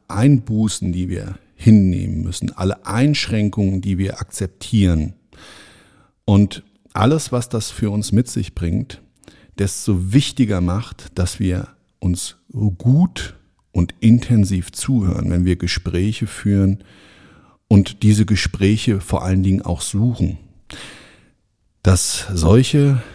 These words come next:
Eskalationen und Lebenstatorte möglichst, möglichst ganz, ganz selten das Lebensschauspiel sind, was wir persönlich mitbekommen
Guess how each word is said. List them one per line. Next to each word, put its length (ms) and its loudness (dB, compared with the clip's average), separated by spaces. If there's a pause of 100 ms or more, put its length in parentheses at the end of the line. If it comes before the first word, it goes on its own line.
(420)
Eskalationen 1120 2
und 160 -2
Lebenstatorte 1400 -4 (760)
möglichst, 760 2
möglichst 880 -6
ganz, 360 -4
ganz 560 -8
selten 680 0 (160)
das 300 -2
Lebensschauspiel 920 0
sind, 240 -2
was 220 -4
wir 260 0
persönlich 640 0
mitbekommen 760 -4